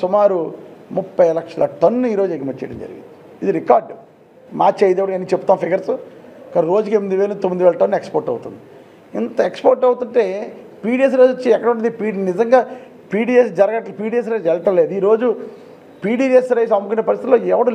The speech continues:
లేడు పేదవాడు. జగన్మోహన్ రెడ్డి గారు చాలా మంచి క్వాలిటీ బియ్యం ఇవ్వ-, ఇవ్వటే కాకుండా పాత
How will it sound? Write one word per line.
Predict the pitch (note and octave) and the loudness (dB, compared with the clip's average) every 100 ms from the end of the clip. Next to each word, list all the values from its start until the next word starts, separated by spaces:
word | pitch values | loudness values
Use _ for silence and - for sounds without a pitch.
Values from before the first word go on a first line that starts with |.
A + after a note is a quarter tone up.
| G3+ | 2
లేడు | B3 - | 2 4
పేదవాడు. | G#3 A3+ G#3 G#2+ - - - - - - - A#2 A2 | 4 4 2 0 -8 -18 -20 -20 -20 -20 -20 -14 -4
జగన్మోహన్ | D#3+ A#3 B3+ B3+ A#3 | 0 2 4 6 4
రెడ్డి | G#3 G#3+ | 0 0
గారు | A#3+ C#4+ | 0 2
చాలా | G3+ A3+ G3 | 2 0 -6
మంచి | A3 G3 - | -10 -8 -2
క్వాలిటీ | F#3 A3 B3 | 0 0 -2
బియ్యం | A#3+ A#3+ G#3 | -2 -4 -4
ఇవ్వ-, | G3 G3 | -4 -2
ఇవ్వటే | G3+ B3 A3+ | 2 2 4
కాకుండా | F#3+ G3+ A3+ C#4+ - - - - - - - | 2 2 2 0 0 -10 -16 -20 -20 -20 -2
పాత | - - | 0 2